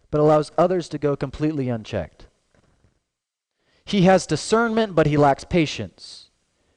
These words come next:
She is hospitable, but she lacks gratitude. That family is generous, but they're filled with arrogance. And Jesus commands those who are on the brink of total decay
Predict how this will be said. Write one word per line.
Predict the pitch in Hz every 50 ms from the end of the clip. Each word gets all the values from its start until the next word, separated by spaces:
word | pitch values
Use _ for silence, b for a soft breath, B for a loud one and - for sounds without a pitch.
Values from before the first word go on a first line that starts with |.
| _ _
She | - - 160 156
is | 156 143 -
hospitable, | 147 131 - - - 196 190 208 190 175 190 190 190 185
but | 160 160 156 -
she | - - 147 147
lacks | 143 143 139 139 - -
gratitude. | - - 131 139 139 135 131 123 113 - - 107 98 92 85 - _ _ _ _ _ _ _ _ _ _ _ _
That | - 135 127 -
family | - 160 151 147 143 131
is | 120 113 101
generous, | 98 104 143 160 175 185 190 202 185 - - - - - - b b b b
but | 143 -
they're | - 139
filled | - - - - - - 185 180 165 151 127
with | 120 120 -
arrogance. | 113 117 113 104 95 95 87 82 76 _ _ - - - - - _ _ _ _ _ _ _ _ _ _ _ _ _ _ _ _ _ _ _ -
And | 160 165 165
Jesus | 139 170 202 202 262 220 -
commands | - 214 185 185 196 202 214 196 160 -
those | 196 208 202 185 -
who | - 190 185
are | 190
on | 170 180 175
the | 170
brink | 165 147 120 156 160 190 220 240 233 -
of | 196 170 -
total | - - - 214 240 262 269 269
decay | - 269 - - - 208 233 220 208 196 170 156 147 156 160